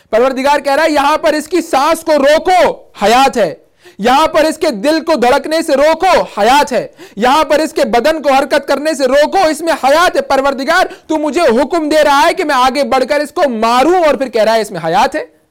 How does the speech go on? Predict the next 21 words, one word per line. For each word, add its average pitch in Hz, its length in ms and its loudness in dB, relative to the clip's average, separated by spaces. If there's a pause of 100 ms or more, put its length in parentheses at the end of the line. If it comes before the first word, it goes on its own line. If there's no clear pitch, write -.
(1000)
ये 170 80 -8
कौन 214 280 -2
सी 330 120 -2
हयात 311 340 2
है? 143 180 -10 (640)
कहा 269 140 0
इसलिए 285 440 -2
हयात 277 440 2
है 339 180 2 (200)
क्योंकि 277 240 -4 (100)
इसको 302 420 -2
मारने 262 600 -2
के 277 120 -4
जरिए 262 360 0
से 330 180 -2 (240)
माशरे 262 840 0
का 330 180 0
राबता 277 640 2
उस 330 200 0
दुनिया 285 520 -2
से 339 220 -2